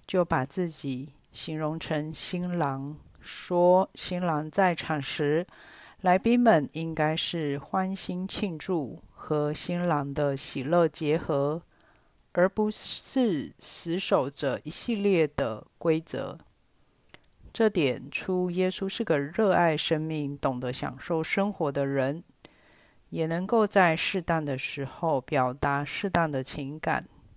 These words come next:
在快乐的时候欢宴庆祝，在严肃的时刻庄重肃穆的。他今天也邀请我们跟着他学着生活，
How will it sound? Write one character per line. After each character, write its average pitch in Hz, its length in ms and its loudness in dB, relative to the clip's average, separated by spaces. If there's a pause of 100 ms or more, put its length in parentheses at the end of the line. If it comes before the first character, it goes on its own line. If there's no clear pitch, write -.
(460)
在 165 260 0
快 175 280 0
乐 160 160 0
的 147 100 -4
时 139 320 -8
候 147 400 0
欢 170 640 -4
宴 156 320 -2
庆 165 340 -6
祝， 170 340 -2 (560)
在 185 280 4
严 160 200 -2
肃 226 220 -2
的 180 160 4
时 151 300 -4
刻 143 520 0 (220)
庄 180 380 -2
重 156 360 0
肃 190 320 -4
穆 170 240 -2
的。 127 380 -4 (1120)
他 190 360 4
今 202 320 -4
天 202 720 2 (200)
也 135 220 0
邀 165 220 0
请 147 300 -4
我 143 160 0
们 139 420 -4 (280)
跟 175 180 -6
着 165 160 -2
他 170 300 -2
学 147 260 -4
着 170 160 0
生 190 300 -2
活， 135 440 0